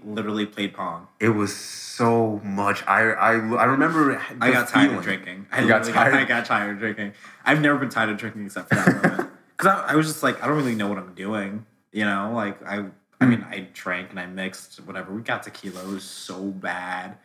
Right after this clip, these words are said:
Speaker 2: Oh my
Speaker 1: And we,
Speaker 2: God.
Speaker 1: I tried mixing. It was just like, it wasn't working.
Speaker 2: I remember, uh, you, I know you were there. I'm pretty sure Lisa was there too. It was the first and only time I've ever gotten pulled over. We were leaving Piermont.
Speaker 1: I was there?
Speaker 2: remember?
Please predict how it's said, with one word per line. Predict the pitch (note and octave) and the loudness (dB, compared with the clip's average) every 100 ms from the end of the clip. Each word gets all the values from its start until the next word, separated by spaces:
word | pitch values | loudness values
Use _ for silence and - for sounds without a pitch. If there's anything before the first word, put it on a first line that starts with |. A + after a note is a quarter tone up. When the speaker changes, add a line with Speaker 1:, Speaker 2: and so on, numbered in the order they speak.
| - | -18
Speaker 2:
Oh | |
my | C2+ - - | -16 -16 -10
Speaker 1:
And | A2 A2+ | -4 -2
we, | A2 | -2
Speaker 2:
God. | G2+ | -4
Speaker 1:
I | G2+ | -6
tried | - G#2+ G2 | -2 -2 -2
mixing. | G2 G2 G#2 | -4 -8 -8
It | G2+ | -8
was | G2 | -8
just | - - | -10 -14
like, | D#2 _ _ _ _ _ _ | -18 _ _ _ _ _ _
it | G#2+ | -4
wasn't | G2 F#2 F2 | -4 -6 -12
working. | F2+ F#2 F#2 - - - | -14 -14 -16 -16 -16 0
Speaker 2:
I | G#2 B2+ | 4 4
remember, | B2+ B2+ B2 C3 C3+ A#2+ G#2+ G2 F2 - G2+ | 4 2 4 4 4 4 2 0 -4 -6 2
uh, | G2 F#2+ F2+ F2 - _ _ - | 4 4 2 -4 -14 _ _ -4
you, | G2 C3+ C#3 G2 - | 6 6 6 2 -8
I | A#2 | -4
know | D#3 | -2
you | C#3 F#2 A2+ | -2 0 0
were | A2 F#2 | 0 0
there. | F2+ | -2
I'm | F#2 | -2
pretty | D#3+ C3+ | -2 -2
sure | G2 | 0
Lisa | F#2 A#2 A#2 | 2 2 2
was | F2 E3+ | -2 -2
there | D#3 | -6
too. | D#3+ B2 B2+ F2+ - - - | -4 0 2 0 -6 -18 -4
It | G#2+ | 0
was | A2+ G#2+ - | 2 0 0
the | A#2 | 0
first | - C3 C3 A#2+ | 2 2 2 0
and | G#2 - | -6 -6
only | G#2+ A#2 A#2 G2+ | 0 4 4 2
time | - F2 F2 | 0 0 0
I've | F2 | -2
ever | G2 G2+ G#2+ | 0 2 2
gotten | F#2 F#2 F2 | 2 0 -4
pulled | F2+ F2+ | -10 -2
over. | F#2 E2+ D#2+ E2+ | 0 0 -6 -2
We | G2+ | 0
were | G#2+ A#2 | 4 4
leaving | A#2+ B2 A2+ | 4 2 0
Piermont. | - A#2 B2+ | -2 2 4
Speaker 1:
I | |
was | C#3 A#2 | 4 2
there? | A2+ | -2
Speaker 2:
remember? | B2 D#3 | -2 -4